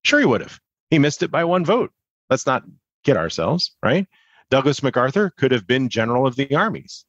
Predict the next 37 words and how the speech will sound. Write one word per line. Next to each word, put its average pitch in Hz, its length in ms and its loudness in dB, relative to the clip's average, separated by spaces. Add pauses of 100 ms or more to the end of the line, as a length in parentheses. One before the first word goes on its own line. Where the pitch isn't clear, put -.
He 107 80 0
was 101 180 2
well 90 200 0
on 107 160 0
his 107 160 -2
way. 98 240 -2 (360)
Um, 95 520 -2 (280)
George 117 300 0
McClellan 156 480 -2 (340)
certainly 147 380 2
could 143 160 -2
have 120 100 0
ended 127 220 -2
up 117 160 -2
as 104 100 -8
president. 95 460 -4
We, 92 280 -8
we 92 100 -4
said 107 240 0
that 95 260 0
not 98 220 -4
too 127 100 -2
long 160 200 2
ago, 90 180 -8
right? 92 320 -4 (400)
So 143 420 0 (400)
the 135 160 4
other 190 240 0
criteria 139 680 0
is 92 520 -8 (280)
that 123 280 0
whatever 117 420 0
it 165 60 0
is 165 160 0
that 143 160 -4
they 151 160 2
want 117 520 -2